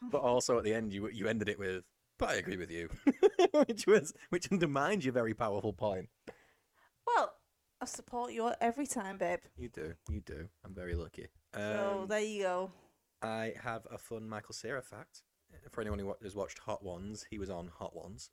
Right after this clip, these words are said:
Speaker 2: uh, the show where you eat spicy wings.
Speaker 1: Love it.
Speaker 2: Uh, Sean Evans, host of Hot Ones. If you wanna come on our podcast, you're more than welcome. We'll do the wings. I actually accidentally put some of Da Bomb sauce in my eye once.
Speaker 1: <laughs> That's a story
Speaker 2: True
Speaker 1: for another
Speaker 2: story.
Speaker 1: time.
Speaker 2: I had to put loads of contact lens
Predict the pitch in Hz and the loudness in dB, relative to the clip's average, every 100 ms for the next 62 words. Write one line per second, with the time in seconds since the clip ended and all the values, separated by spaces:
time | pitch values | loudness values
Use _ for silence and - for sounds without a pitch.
0 | - 95 82 - 85 82 85 - 85 87 | -16 -14 -12 -10 -10 -8 -8 -8 -8 -8
1 | 87 82 - 76 _ _ _ _ - - | -10 -10 -14 -16 _ _ _ _ -20 -10
2 | - 208 208 - 92 - - 92 87 87 | -4 -4 -4 -6 -6 -8 -6 -6 -6 -6
3 | 101 - 95 - - - 104 117 107 92 | -8 -8 -8 -8 -6 -4 -4 -6 -6 -8
4 | - 92 87 90 - 98 - 90 87 90 | -8 -8 -6 -6 -6 -10 -8 -8 -8 -8
5 | 87 131 - 101 87 85 85 82 127 - | -8 -12 -10 -10 -8 -8 -8 -10 -12 -6
6 | 110 - 98 90 - 90 82 - - 87 | -4 -4 -4 -6 -6 -6 -6 -8 -6 -6
7 | 90 87 87 85 - 82 85 85 - 80 | -6 -6 -8 -8 -6 -4 -4 -6 -6 -6
8 | 82 87 82 78 80 90 123 - - _ | -6 -6 -4 -4 -6 -6 -10 -16 -18 _
9 | - - - _ - 277 226 208 220 226 | -14 -12 -12 _ -2 0 0 -2 -6 -6
10 | - 185 - 85 80 87 - - - - | -2 0 0 -2 -2 -4 -6 -8 -8 -12
11 | - - 82 82 - 85 82 87 - - | -12 -10 -8 -8 -10 -10 -8 -10 -10 -14
12 | - - 101 95 95 - | -14 -8 -8 -6 -8 -10